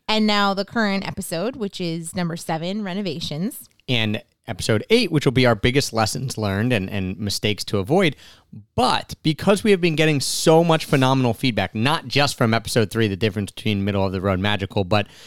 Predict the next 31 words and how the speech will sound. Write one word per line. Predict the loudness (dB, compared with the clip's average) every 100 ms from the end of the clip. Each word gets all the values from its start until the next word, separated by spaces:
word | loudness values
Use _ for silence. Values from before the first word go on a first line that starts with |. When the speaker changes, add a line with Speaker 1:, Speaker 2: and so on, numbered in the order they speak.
| -20 -20 _
Speaker 2:
you | 0
guys | 2 4
have | 2 4
really, | 6 6 6 4 0
uh, | -2 0 -2 -4 _ -20 -20 _ _ _ -20 _ _ 2
we | 4
have | 4 2
felt | 2 2 2
the | -4
love, | 2 4 4 2
sending | 0 2 2
it | 2
on | 0 0
Instagram, | 0 0 0 2 2 4 2 2 0
via | 0 2 0 0
email, | 2 4 4 4 6
all | 6 4 6 4
the, | 4 2
all | 2
the | 2
different | 0 0 0
ways | 2 2
that | 2
you |
get | 0 2
a |
hold | 2
of | 2
us. | 2 0 -10 -20 -4
People, | 0 2 4 4 4
uh, | 2 0